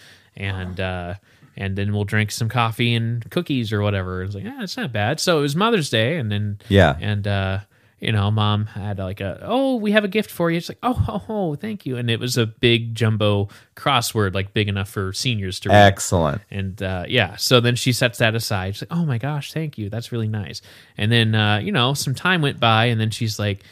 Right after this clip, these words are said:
Speaker 1: "Mm, is it, is it Sunday?"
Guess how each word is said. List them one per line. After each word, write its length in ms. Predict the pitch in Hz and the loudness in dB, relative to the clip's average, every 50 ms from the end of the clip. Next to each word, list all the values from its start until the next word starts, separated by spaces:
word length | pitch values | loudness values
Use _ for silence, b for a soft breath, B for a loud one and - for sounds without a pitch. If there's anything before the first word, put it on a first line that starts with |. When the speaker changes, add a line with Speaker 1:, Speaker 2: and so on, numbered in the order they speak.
| b b b b b b b _ _ _ _ _ - 139 | b b b b b b b _ _ _ _ _ -10 -6
Speaker 1:
"Mm, 280 | 135 131 131 127 123 - _ _ _ _ - | -4 -4 -4 -4 -6 -8 _ _ _ _ -12
is 200 | - 175 - 226 | -10 -8 -6 -6
it, 160 | 214 107 - _ _ | -6 -8 -10 _ _
is 140 | - 185 220 | -10 -10 -8
it 100 | 262 247 | -8 -6
Sunday?" 480 | - - 196 208 220 233 233 233 220 | -4 -4 -4 -4 -4 -6 -8 -10 -10